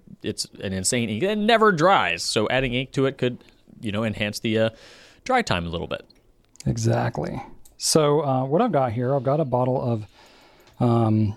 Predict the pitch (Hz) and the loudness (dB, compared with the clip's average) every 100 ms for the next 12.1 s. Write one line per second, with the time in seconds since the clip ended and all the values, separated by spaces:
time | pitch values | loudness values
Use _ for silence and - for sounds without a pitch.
0 | - 131 - - - - - 127 123 143 | -4 -4 -2 -4 -8 -20 -4 2 4 2
1 | 180 - - - _ _ _ 131 139 120 | 0 -6 -16 -20 _ _ _ 4 6 4
2 | 127 160 185 143 143 143 135 123 127 123 | 4 4 4 4 2 2 2 2 2 4
3 | 156 127 127 127 120 113 - _ _ - | 2 2 2 2 2 -2 -10 _ _ 2
4 | 135 139 147 147 - 151 135 135 143 139 | 2 4 4 4 4 4 4 4 4 2
5 | 143 139 - 127 139 135 131 139 135 117 | 2 -2 0 2 2 2 2 2 2 2
6 | 131 - 131 127 127 120 123 120 117 - | 0 0 2 4 4 4 2 2 2 0
7 | - - - - - - 131 131 117 123 | -6 -18 -20 -20 -10 -4 2 4 4 4
8 | 117 135 131 135 139 160 151 - - 147 | 4 4 4 4 4 4 0 -4 -2 -2
9 | - 170 170 - 139 165 123 113 127 139 | 2 0 0 -4 -2 0 0 -2 -2 -2
10 | - - - _ 131 175 208 285 - - | -4 -10 -14 _ -2 2 2 0 -10 -20
11 | - - 160 139 120 131 120 113 113 202 | -20 0 2 2 2 0 0 0 2 2
12 | - | 0